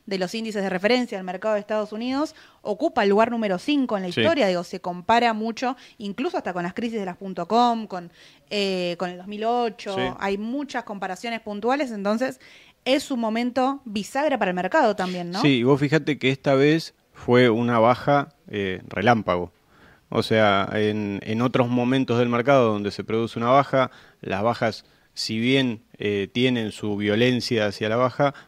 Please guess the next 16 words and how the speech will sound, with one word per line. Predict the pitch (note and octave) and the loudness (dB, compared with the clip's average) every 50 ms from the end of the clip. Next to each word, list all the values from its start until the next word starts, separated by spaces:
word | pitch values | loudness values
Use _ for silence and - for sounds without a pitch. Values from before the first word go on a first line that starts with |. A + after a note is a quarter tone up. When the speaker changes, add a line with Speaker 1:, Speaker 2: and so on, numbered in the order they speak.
| _ _ | _ _
Speaker 2:
pero | - G#2+ G#2 G#2 G#2 - | -2 0 0 0 0 -2
se | - - G#2 | -4 -6 -6
sostienen | - G#2+ G2+ - - B2+ B2+ B2+ B2+ B2 | -4 -6 -4 -2 0 2 2 2 0 0
en | B2 B2 | 0 0
el | B2 B2 A#2+ | -2 -2 0
tiempo | G#2+ C#3+ C#3+ D3 C#3+ - D#3 D3 C#3+ - | 2 2 2 2 4 4 4 4 4 4
y, | - A2 G#2+ G#2+ G2+ F#2 - | 0 -2 -4 -4 -4 -6 -8
y | - G#2 | -6 -4
va | G#2 G#2+ A2 | -2 -2 -2
siendo | - - B2+ B2 A#2+ A#2 | 0 0 0 2 0 0
más, | A#2 B2 A#2+ A#2 - - _ _ - | 0 0 -2 -2 -6 -10 _ _ -8
vamos | G#2+ G#2+ A2 A2 | -6 -4 -2 -2
a | G#2+ | -4
decir, | G#2 - - B2 | -2 -2 0 0
en | A2+ A2 G#2 | 0 -2 2
cuotas. | - D3 D3 C3 - - C#3 D3 - - | 6 8 8 8 8 6 4 2 2 -4